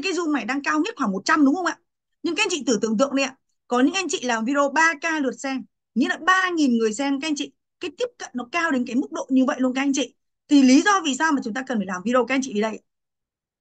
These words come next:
Theo gì ạ? Animoto các anh chị, thì chín mươi phần trăm khách hàng người ta nói rằng là video sản phẩm á, giúp họ đưa ra quyết định mua hàng. Và Forbes đúng không ạ? Thì cho biết là sáu mươi tư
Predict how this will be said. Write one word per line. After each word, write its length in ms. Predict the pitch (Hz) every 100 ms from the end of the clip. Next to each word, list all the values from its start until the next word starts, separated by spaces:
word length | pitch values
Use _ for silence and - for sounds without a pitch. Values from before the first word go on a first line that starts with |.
| _ _ _ _ _ _ _
Theo 220 | 359 370
gì 80 | 320
ạ? 100 | 277 -
Animoto 680 | 320 339 330 320 285 311
các 100 | 294
anh 140 | 330 302
chị, 180 | 247 - _ _ _ _ _ -
thì 120 | 277
chín 200 | - 302
mươi 280 | 330 453 466 427 427
phần 200 | 262 226
trăm 200 | 339 330
khách 140 | 466 480
hàng 200 | 294 262
người 100 | 208
ta 100 | 254
nói 220 | 269 214 226
rằng 180 | 302 - _ _ _ _ _ _ _
là 240 | - 247 262
video 420 | 226 381 370 359
sản 200 | - 277 196
phẩm 120 | 285 185
á, 100 | 302 - _ _ _ _ -
giúp 240 | 202 466
họ 280 | - 285 302 -
đưa 220 | 311 311
ra 180 | 302 285 -
quyết 140 | - 453 -
định 140 | 302
mua 160 | 269 262
hàng. 280 | 247 208 165 - _ _ _ _ -
Và 80 | 233
Forbes 520 | - 381 427 - 262
đúng 120 | 269
không 160 | 381 349
ạ? 160 | 302 - _ _ -
Thì 100 | 226
cho 180 | 370 359
biết 200 | 320 466 -
là 200 | 226 196
sáu 240 | - 220
mươi 140 | 285 381
tư 160 | 330